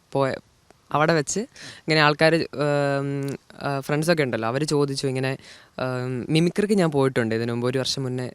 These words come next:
മിമിക്രിക്ക് പോയിട്ടുണ്ട്. അന്നും കുറേ പേര് നിർബന്ധിച്ചിട്ടൊക്കെ പോയതാണ്. അങ്ങനെ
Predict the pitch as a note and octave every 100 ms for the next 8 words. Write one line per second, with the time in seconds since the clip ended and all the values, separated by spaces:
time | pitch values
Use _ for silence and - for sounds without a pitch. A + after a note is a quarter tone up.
0 | - C3+ C3 C#3 C#3+ C#3+ B2+ B2+ A#2 -
1 | - C3+ - _ - C#3 E3 E3 D#3+ E3
2 | E3 D3 D3 C#3+ C#3+ D#3 D3 C#3+ C3 A#2+
3 | A2+ C3+ - C3 C#3+ D#3+